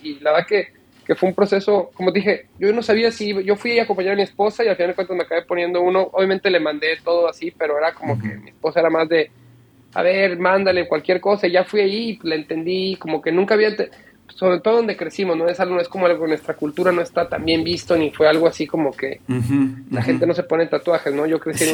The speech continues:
Speaker 2: Sí.
Speaker 1: un ambiente donde los tatuajes eran malos o de
Speaker 2: Sí.
Speaker 1: pandilleros o
Speaker 2: Sí.
Speaker 1: Pero cuando fui allí, pues, entendí el proceso, entendí lo que significaba.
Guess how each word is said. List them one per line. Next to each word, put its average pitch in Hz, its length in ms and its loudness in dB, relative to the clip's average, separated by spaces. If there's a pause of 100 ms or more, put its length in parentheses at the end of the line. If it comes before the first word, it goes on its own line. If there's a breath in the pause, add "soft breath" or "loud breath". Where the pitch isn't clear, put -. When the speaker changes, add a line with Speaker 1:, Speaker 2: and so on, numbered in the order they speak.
Speaker 2:
Sí. 156 120 2
Speaker 1:
un 151 60 -2
ambiente 151 400 0
donde 151 320 -2
los - 120 -4
tatuajes 160 320 0
eran 175 200 2
malos 175 400 2
o 156 60 0
de 139 160 0
Speaker 2:
Sí. 139 180 0
Speaker 1:
pandilleros 165 720 0
o 135 180 -4
Speaker 2:
Sí. - 200 -8 (840)
Speaker 1:
Pero 190 560 2 (280)
cuando 170 220 -4
fui 202 140 0
allí, 214 160 0
pues, 185 180 -10 (200)
entendí 156 380 -2
el 170 100 0
proceso, 170 440 2
entendí 156 360 0
lo 175 140 4
que 170 80 -4
significaba. 160 840 0